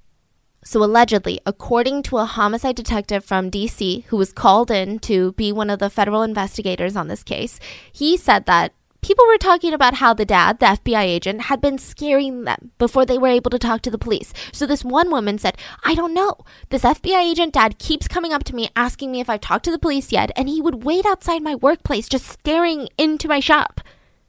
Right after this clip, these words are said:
Now, of course, the dad is like, "I never did that." He's denying all of it. I have no opinions on any of these. I'm just gonna leave it at that, 'cause these are, like I said, really Sue Happy people. Now, the U S Marshals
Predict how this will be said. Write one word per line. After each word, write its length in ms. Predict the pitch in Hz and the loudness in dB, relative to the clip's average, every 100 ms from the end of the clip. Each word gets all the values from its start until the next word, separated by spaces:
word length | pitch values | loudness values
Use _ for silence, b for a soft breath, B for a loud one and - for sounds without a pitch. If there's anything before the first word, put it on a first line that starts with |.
| _ _ _ - | _ _ _ -2
Now, 140 | 240 | 0
of 80 | 220 | 0
course, 420 | - 330 294 - - | 2 2 0 -8 -8
the 80 | 240 | -2
dad 260 | 247 262 | 0 2
is 140 | 254 247 | 0 0
like, 160 | 233 _ _ _ _ | -2 _ _ _ _
"I 120 | - | -6
never 200 | 262 269 | -4 -2
did 140 | 269 254 | 0 -2
that." 200 | - - _ | -4 -14 _
He's 240 | - 240 202 | -8 -4 -2
denying 400 | 226 220 208 214 | -2 0 0 0
all 160 | 208 | 0
of 80 | 196 | -2
it. 140 | - - _ _ _ _ _ - | -6 -14 _ _ _ _ _ -2
I 120 | 233 | 0
have 80 | 269 | 0
no 140 | 277 | 0
opinions 360 | 262 233 190 180 | 0 0 -2 -6
on 120 | 170 | -8
any 180 | - 104 | -8 -12
of 60 | |
these. 180 | 127 - | -12 -10
I'm 80 | 202 | -10
just 160 | 214 | -8
gonna 140 | 233 214 | -6 -4
leave 180 | 202 190 | -4 -2
it 80 | |
at 160 | 185 185 | -4 -4
that, 240 | - - B B B | -4 -4 B B B
'cause 160 | 190 | -8
these 220 | 185 196 208 | -4 -2 -2
are, 140 | 190 | -6
like 160 | - 190 | -6 -8
I 80 | 202 | -10
said, 240 | - - - | -12 -14 -4
really 240 | 220 208 | 0 0
Sue 340 | 196 - 220 202 | -2 -4 -2 0
Happy 320 | 202 - - | -2 -6 -8
people. 480 | - - - - _ _ _ _ _ _ b b b | -10 -10 -14 -16 _ _ _ _ _ _ b b b
Now, 140 | - 220 | -2 0
the 100 | 220 | 0
U 180 | 226 294 | 2 2
S 160 | 311 | 2
Marshals 460 | 233 202 226 190 | 0 0 0 -4